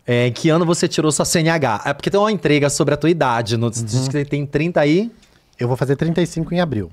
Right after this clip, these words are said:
Speaker 1: Você tem trinta e cinco anos?
Speaker 2: Aham.
Speaker 1: A galera tá dizendo que é mais aqui, Rodrigo.
Speaker 2: Ah, eu já me deram
Speaker 1: Foda-se.
Speaker 2: setenta.
Speaker 1: <laughs> Ah,
Speaker 2: É.
Speaker 1: já... Me chamam de sessentona no, na,
Speaker 2: Exa-,
Speaker 1: na
Speaker 2: é.
Speaker 1: Essa bicha com cara de cinquenta,
Speaker 2: Não,
Speaker 1: me
Speaker 2: tem,
Speaker 1: conta.
Speaker 2: tem gente, tem gente que fala que eu cheguei aqui no Brasil com a caravela de Cabral.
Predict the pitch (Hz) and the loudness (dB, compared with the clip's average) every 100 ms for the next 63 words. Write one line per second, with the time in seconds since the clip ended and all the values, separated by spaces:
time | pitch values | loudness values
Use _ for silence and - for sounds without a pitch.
0 | - 175 196 214 226 220 185 170 139 170 | -4 0 2 0 0 0 0 0 2 2
1 | 135 - - 131 113 131 170 190 117 127 | 0 -4 -2 -2 0 0 0 -4 -2 0
2 | 131 143 135 147 156 190 147 135 123 127 | 0 0 0 0 2 2 2 2 0 0
3 | - 123 117 135 127 - - 170 233 208 | 2 2 4 2 2 0 -2 -2 0 2
4 | 208 151 131 110 170 170 175 180 - 165 | 2 4 2 2 2 4 2 0 0 0
5 | 160 190 202 - 185 196 185 180 190 190 | 2 2 0 0 2 4 4 2 2 -2
6 | - 175 202 208 202 196 196 190 139 180 | -4 0 0 2 0 2 2 0 0 2
7 | 185 170 - 185 - 208 208 190 180 170 | 4 2 0 -2 0 -4 0 2 2 2
8 | 135 131 143 131 123 123 123 123 123 160 | 2 2 2 2 0 0 0 0 2 0
9 | 147 - 247 233 202 214 202 202 190 185 | -2 -4 0 0 0 0 0 0 0 0
10 | - 180 151 151 160 185 196 151 202 175 | 0 -2 2 2 4 4 4 2 4 4
11 | 160 220 180 214 196 165 202 202 180 208 | 4 2 2 0 -2 -4 0 2 4 2
12 | 214 - 175 190 196 - 175 180 165 165 | 2 -2 0 2 2 2 0 2 4 2
13 | 165 156 147 147 139 143 180 214 220 220 | 2 -2 0 2 2 0 0 2 4 4
14 | 220 - 269 233 202 | 2 0 2 4 2